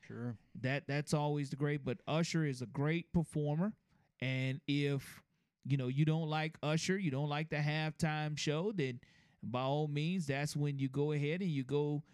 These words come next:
Speaker 2: get you a restock on the beer and the chips and the dip, and you
Speaker 1: Oh, you
Speaker 2: enjoy that
Speaker 1: gotta
Speaker 2: part
Speaker 1: watch
Speaker 2: of it.
Speaker 1: Usher, man. And look, hey, but don't, you saw what he was doing with, uh, Keke Palmer.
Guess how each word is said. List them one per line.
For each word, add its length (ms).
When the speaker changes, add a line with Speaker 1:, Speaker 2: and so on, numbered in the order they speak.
Speaker 2:
get 220
you 120
a 40
restock 580
on 140
the 60
beer 500
and 120
the 80
chips 580
and 140
the 60
dip, 520
and 260
you 180
Speaker 1:
Oh, 40
you 60
Speaker 2:
enjoy 360
that 180
Speaker 1:
gotta 100
Speaker 2:
part 220
Speaker 1:
watch 80
Speaker 2:
of 80
it. 60
Speaker 1:
Usher, 320
man. 380
And 180
look, 140
hey, 180
but 160
don't, 200
you 100
saw 260
what 100
he 100
was 220
doing 320
with, 220
uh, 240
Keke 340
Palmer. 560